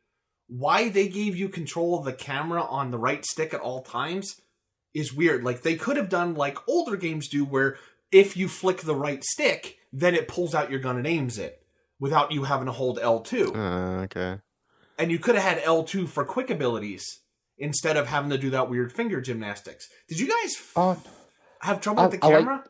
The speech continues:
Speaker 3: the camera worked for me at all
Speaker 2: Yeah,
Speaker 3: times
Speaker 2: yeah,
Speaker 3: because
Speaker 2: totally.
Speaker 3: having complete control meant you could swivel round. If you managed to get the camera inside a building, you can then <laughs> see who's inside the building
Speaker 2: Yeah.
Speaker 3: before you're in
Speaker 1: Yeah,
Speaker 3: and things.
Speaker 1: yeah, I noticed that.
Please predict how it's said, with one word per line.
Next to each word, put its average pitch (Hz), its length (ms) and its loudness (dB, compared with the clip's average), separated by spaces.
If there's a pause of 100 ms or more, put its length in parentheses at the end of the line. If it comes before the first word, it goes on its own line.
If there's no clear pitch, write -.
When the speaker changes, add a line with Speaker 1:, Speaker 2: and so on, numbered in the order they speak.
(720)
Speaker 3:
the 131 120 0
camera 143 380 4
worked 110 320 4
for 139 180 0
me 127 400 2
at 120 80 6
all 107 60 6
Speaker 2:
Yeah, 101 180 8
Speaker 3:
times 113 460 2
Speaker 2:
yeah, - 60 0
Speaker 3:
because 101 200 2
Speaker 2:
totally. 120 220 4
Speaker 3:
having 139 140 2
complete 143 400 0
control 117 400 2
meant 123 380 4 (360)
you 117 100 2
could 113 200 0
swivel 120 320 4
round. 101 440 4 (320)
If 123 220 2
you 131 60 2
managed 131 400 4
to 131 60 0
get 104 160 6
the - 40 -6
camera 127 360 6
inside 120 320 4
a - 20 -6
building, 131 540 4
you 117 100 0
can 123 120 4
then 120 140 8
<laughs> - 80 -2
see 143 140 2
who's 135 180 6
inside 139 360 4
the 104 40 -2
building 143 300 6
Speaker 2:
Yeah. 110 80 8
Speaker 3:
before 107 160 6
you're 127 140 8
in 139 60 12
Speaker 1:
Yeah, 175 160 10
Speaker 3:
and 156 100 0
things. 170 100 4
Speaker 1:
yeah, 160 80 8
I 160 60 8
noticed 165 300 2
that. 143 280 4